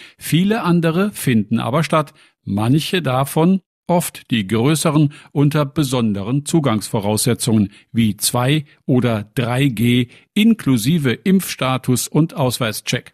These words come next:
Auch in Saarlouis findet der Weihnachtsmarkt unter diesen Bedingungen statt. Am Nachmittag hat die Security noch komplett entspannt kommentiert, dass alle Gäste bei den Kontrollen mitmachen,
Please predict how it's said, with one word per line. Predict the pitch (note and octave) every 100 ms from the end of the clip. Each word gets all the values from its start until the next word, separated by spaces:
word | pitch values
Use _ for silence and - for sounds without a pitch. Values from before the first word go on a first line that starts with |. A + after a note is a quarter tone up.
| _ _ _ _ _ _
Auch | D3 E3+ F3 -
in | - D3
Saarlouis | C3+ C#3 F#3 B2+
findet | - B2+ A2+ -
der | A2
Weihnachtsmarkt | A2 B2 A#2 - A#2+ D3
unter | F#3+ C3+ A#2
diesen | A2+ D3+ C#3 C3+
Bedingungen | D3+ B2 G#2+ A2 C#3+
statt. | - - - _ - - - -
Am | -
Nachmittag | B2 B2+ - F3+ F#3+ G3+
hat | D3+
die | C#3+
Security | - B2 - D#3+ F3 -
noch | D#3+ C3 - - -
komplett | C3 A#2 A#2 A2
entspannt | D3+ A2+ - - C#3 A#2+ -
kommentiert, | A#2+ A#2 A2 D#3+ F3+ - - - -
dass | - G#2+ -
alle | E3+ F#3
Gäste | A#2+ D3 E3 -
bei | G#2+ G#2
den | G2 G2
Kontrollen | - A#2 G2+ A#2 C3 A2
mitmachen, | F3 - D3+ C3 C#3